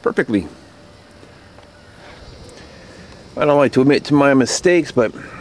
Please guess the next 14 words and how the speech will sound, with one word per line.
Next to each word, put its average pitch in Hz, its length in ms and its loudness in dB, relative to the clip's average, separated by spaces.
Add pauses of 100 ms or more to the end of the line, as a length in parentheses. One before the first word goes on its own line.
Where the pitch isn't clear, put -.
(380)
here's 160 200 -2
one 147 180 2
of 120 80 0
'em. 87 280 -6 (760)
Using 123 300 2
one 120 80 2
of 117 40 0
these 117 160 0
pads 110 540 -4 (440)
to 104 100 -10
buff 117 260 -6
with. - 200 -8 (840)
Now, 117 220 -2
it's 127 280 -6